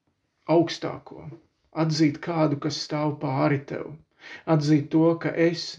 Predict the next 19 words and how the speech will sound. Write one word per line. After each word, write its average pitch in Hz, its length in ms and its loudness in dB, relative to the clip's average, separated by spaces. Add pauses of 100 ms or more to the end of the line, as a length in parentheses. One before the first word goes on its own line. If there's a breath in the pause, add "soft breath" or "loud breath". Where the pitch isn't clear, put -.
neesmu 147 560 -2
centrā. 151 540 -4 (1080)
Un 147 100 -2
tādā 143 240 4
ziņā 151 380 4 (380 loud breath)
mēs 151 220 0
jau 139 140 2
kādus, 127 420 -2 (1700)
vairāk 147 340 4
kā 147 80 2
divsimt, 139 580 0
divsimt 147 340 -2
piecdesmit 139 500 0
gadus 139 400 0
dzīvojam, 139 640 2
ā, - 680 -8 (100)
humanisma, 139 1000 0
ā, - 1040 -10
ietekmē. 165 640 0